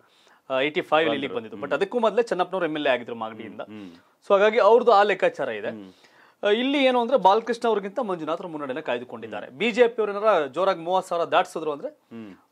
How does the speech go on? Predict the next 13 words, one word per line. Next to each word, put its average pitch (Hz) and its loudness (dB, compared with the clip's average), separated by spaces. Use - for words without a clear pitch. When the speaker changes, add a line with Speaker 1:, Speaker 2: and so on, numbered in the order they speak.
Speaker 1:
ಬಾಲಕೃಷ್ಣ 175 2
ಅವ್ರ 165 -6
Speaker 2:
ಪ್ಲಸ್ - -6
Speaker 1:
ಅವ್-, 202 8
Speaker 2:
ಆಗುತ್ತೆ 180 2
Speaker 1:
ಅವ್-, 233 8
ಅವ್ರ 247 6
Speaker 2:
ಅವ್ರಿಗೆ. 285 8
Speaker 1:
ಓಟ್ 320 6
ಅವ್ರಿಗೆ 254 6
ಆಗತ್ತೆ. 196 0
Speaker 2:
ಹ್ಮ್, 127 -6
ಹ್ಮ್. 104 -12